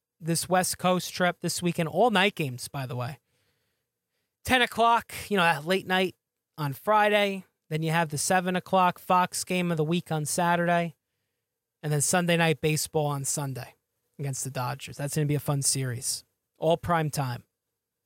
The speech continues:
That, it's rare, too. Very rarely do you see a whole weekend set prime time.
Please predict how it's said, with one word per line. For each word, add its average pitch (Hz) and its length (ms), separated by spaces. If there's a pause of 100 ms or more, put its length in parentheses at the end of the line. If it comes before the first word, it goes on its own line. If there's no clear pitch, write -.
(160)
That, 170 240
it's 170 200
rare, 185 240
too. 135 280 (500)
Very 202 160
rarely 196 220
do 160 140
you 180 100
see 180 260
a 151 80
whole 180 200
weekend 175 380
set - 280
prime 156 280
time. 135 320